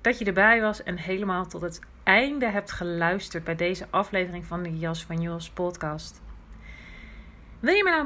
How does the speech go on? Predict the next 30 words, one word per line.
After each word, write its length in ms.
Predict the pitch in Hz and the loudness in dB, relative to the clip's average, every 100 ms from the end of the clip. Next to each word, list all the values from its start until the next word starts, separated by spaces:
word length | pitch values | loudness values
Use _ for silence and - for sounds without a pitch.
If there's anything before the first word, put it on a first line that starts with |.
| 277 | 2
beetje 160 | 214 | 0
helpen? 520 | 165 202 214 214 143 - - - - - | 2 4 4 0 -8 -10 -16 -18 -18 -2
Dan 140 | 247 | 0
vind 160 | 247 311 | 2 0
ik 80 | 277 | 0
dat 120 | 226 | -2
natuurlijk 340 | 214 220 202 | -2 -4 -4
hartstikke 380 | - 220 - 196 | -4 -4 -6 -8
fijn. 380 | - 190 143 135 - - - - - - | -2 0 0 -4 -8 -8 -8 -8 -6 -6
Je 80 | - | 0
kunt 180 | 262 | 2
dat 160 | 247 180 | 2 0
doen 340 | 233 202 156 151 | 2 0 0 0
door 220 | 202 220 | 2 2
je 200 | 185 160 - - | 2 -2 -6 -12
te 180 | - - | -8 2
abonneren 800 | 254 208 202 254 269 226 165 147 - - - - - | 4 4 2 2 2 4 2 2 -6 -20 -20 -20 2
op 240 | 262 262 | 2 4
deze 260 | - 226 170 | 4 2 0
podcast. 920 | 165 196 208 - 240 320 403 - - - - - | 0 2 2 4 2 2 -2 -8 -10 -16 -20 -20
Dat 160 | - - | -16 -6
kan 200 | - 175 | 0 0
zowel 200 | 170 175 | 0 -2
op 80 | 175 | -2
Spotify 640 | - 202 190 170 160 160 - | -4 -6 -8 -6 -4 -4 -4
als 360 | 156 165 - - | -6 -6 -10 -8
op 220 | 165 165 | -8 -4
Apple 200 | - 175 | -6 -4
Podcast. 840 | 170 180 175 - 185 254 - - - - - - - - - - - | -4 -6 -4 -6 -6 -6 -12 -16 -18 -20 -20 -20 -20 -20 -20 -20 -14
Ehm, 500 | - 185 175 175 170 | -2 0 0 0 -4